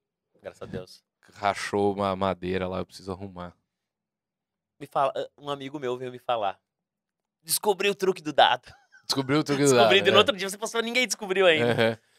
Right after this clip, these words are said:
Speaker 2: Cara, o que acontece é que tem uma, eu falei ontem no Solar isso, tem uma galera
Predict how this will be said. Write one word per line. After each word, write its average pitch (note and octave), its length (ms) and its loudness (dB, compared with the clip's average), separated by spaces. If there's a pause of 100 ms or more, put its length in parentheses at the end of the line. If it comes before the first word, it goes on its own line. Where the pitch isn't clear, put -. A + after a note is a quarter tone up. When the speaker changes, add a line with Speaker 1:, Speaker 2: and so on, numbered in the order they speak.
(220)
Speaker 2:
Cara, F#3 280 12
o D3 40 4
que - 80 -2
acontece F#3 480 6
é F3 40 -4
que - 60 -20
tem F3+ 120 2
uma, F3+ 340 4
eu D3+ 100 2
falei D#3+ 300 4
ontem C3 260 4
no A#2 80 0
Solar G#2+ 400 6
isso, F#2+ 260 -4
tem C#3+ 120 4
uma E3+ 180 4
galera D3+ 720 8